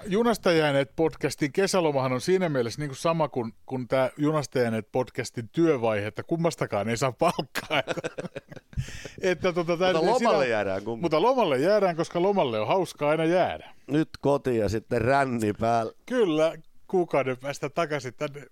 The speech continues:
Speaker 1: mikin taakse.
Speaker 2: Hei, kiitoksia
Speaker 1: Mm.
Speaker 2: oikein paljon kaikille kuuntelijoille. Me palataan ilmeisesti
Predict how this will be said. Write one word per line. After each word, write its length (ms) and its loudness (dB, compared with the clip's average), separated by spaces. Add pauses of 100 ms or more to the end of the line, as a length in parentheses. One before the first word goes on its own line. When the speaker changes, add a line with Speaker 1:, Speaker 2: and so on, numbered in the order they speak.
Speaker 1:
mikin 340 -4
taakse. 440 -8 (360)
Speaker 2:
Hei, 460 2
kiitoksia 680 2 (100)
Speaker 1:
Mm. 80 -20 (100)
Speaker 2:
oikein 400 0
paljon 240 2
kaikille 400 0 (100)
kuuntelijoille. 800 2
Me 140 2
palataan 680 0
ilmeisesti 1040 0